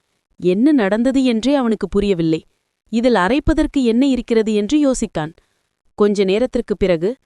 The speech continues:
அவன் கீர்த்தனாவின் அறைக்குச் சென்றான். அவள் கட்டிலில் அமர்ந்து பொங்கி அழுது கொண்டிருந்தாள். மனு அவளை சமாதானப்படுத்தினான். "பரவால்ல,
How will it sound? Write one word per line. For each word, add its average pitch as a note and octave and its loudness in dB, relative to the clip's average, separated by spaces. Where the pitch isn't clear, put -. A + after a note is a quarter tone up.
அவன் G3+ 0
கீர்த்தனாவின் A#3+ 0
அறைக்குச் F3 -2
சென்றான். D#3+ -6
அவள் F#3 0
கட்டிலில் B3 -2
அமர்ந்து F#3 -2
பொங்கி B3+ 0
அழுது F#3 2
கொண்டிருந்தாள். D#3 -2
மனு A3+ 2
அவளை F#3+ 0
சமாதானப்படுத்தினான். F3 -2
"பரவால்ல, F3+ -4